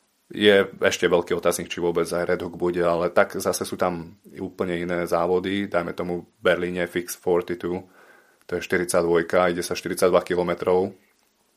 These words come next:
priemerke tých päťdesiat kilometrov za hodinu, ide sa asi možno tridsať kilometrov na diaľnici, potom sa posledných dvanásť kilometrov jazdí v centre. Je to úplne, že masaker, začína tam sedemsto jazdcov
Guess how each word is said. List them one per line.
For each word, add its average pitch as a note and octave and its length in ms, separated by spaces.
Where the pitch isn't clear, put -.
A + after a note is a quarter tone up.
priemerke G2 400
tých F#2 160
päťdesiat F2+ 400
kilometrov F2+ 480
za F2 80
hodinu, F2+ 480
ide F2+ 160
sa F2 320
asi E2+ 160
možno F2+ 640
tridsať F#2 400
kilometrov F#2 800
na E2+ 160
diaľnici, F2+ 720
potom F2+ 640
sa F2 640
posledných F#2 480
dvanásť F2 340
kilometrov F2+ 380
jazdí F2+ 260
v - 80
centre. E2+ 360
Je F#2 160
to F2 240
úplne, E2+ 320
že E2 160
masaker, E2+ 560
začína F2 400
tam F2 160
sedemsto E2+ 560
jazdcov F2 460